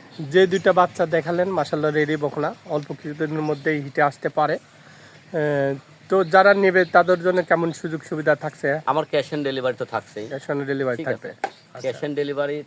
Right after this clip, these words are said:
Speaker 2: থাকছে দর্শক ভাইদের জন্য। মানে, এক কথা বলতে, আমার গরু, আ, বাবদ হোক আর গাড়ি ভাড়া বাবদ, আমাকে অগ্রিম টাকা দেয়া লাগবে না। আমার জিনিস ভালো, আমি দর্শক ভাইদের কাছে নিয়ে যাব। দর্শক ভাই আমি যেটা দেখাইছি ওইটাই আছে কিনা,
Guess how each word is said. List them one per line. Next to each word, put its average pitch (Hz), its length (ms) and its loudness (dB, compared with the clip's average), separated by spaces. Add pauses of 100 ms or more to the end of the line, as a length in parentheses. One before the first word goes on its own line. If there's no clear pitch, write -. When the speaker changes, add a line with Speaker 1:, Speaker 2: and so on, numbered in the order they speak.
Speaker 2:
থাকছে 147 260 -8
দর্শক 143 280 -8
ভাইদের 147 340 -8
জন্য। 160 280 -10 (840)
মানে, 131 160 -8 (100)
এক 147 140 -6 (120)
কথা 175 260 -6
বলতে, 170 560 -4
আমার 151 280 -6
গরু, 139 520 -4
আ, 135 120 2
বাবদ 135 340 0
হোক 160 100 -2
আর 151 80 2
গাড়ি 123 240 2
ভাড়া 135 160 2
বাবদ, 95 260 -6
আমাকে 202 220 -2
অগ্রিম 190 260 6
টাকা 143 200 2
দেয়া 113 140 -2
লাগবে 95 160 -8
না। 95 60 -6
আমার 175 200 4
জিনিস 220 280 2
ভালো, 254 280 6 (340)
আমি 202 140 2
দর্শক 208 300 4
ভাইদের 233 280 4
কাছে 247 200 6
নিয়ে 226 220 6
যাব। 233 260 6 (400)
দর্শক 185 260 2
ভাই 240 160 4
আমি 226 100 2
যেটা 202 160 -2
দেখাইছি 214 360 2
ওইটাই 214 240 4
আছে 214 240 4
কিনা, 254 260 -6